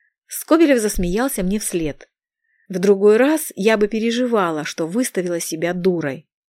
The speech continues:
Но моя самооценка после ночи с Пашей бодренько встрепенулась. Я рассмеялась, принимая себя такой, какая есть.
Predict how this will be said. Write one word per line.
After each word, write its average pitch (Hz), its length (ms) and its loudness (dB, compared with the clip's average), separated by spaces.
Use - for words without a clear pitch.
Но 202 160 2
моя 269 260 2
самооценка 233 880 -2
после 190 300 -6
ночи 202 280 -2
с 175 120 -12
Пашей 269 420 -4
бодренько 247 540 0
встрепенулась. 196 920 -6
Я 285 160 4
рассмеялась, 262 680 2
принимая 196 480 -2
себя 170 300 -4
такой, 311 560 0
какая 180 480 -6
есть. 175 840 -6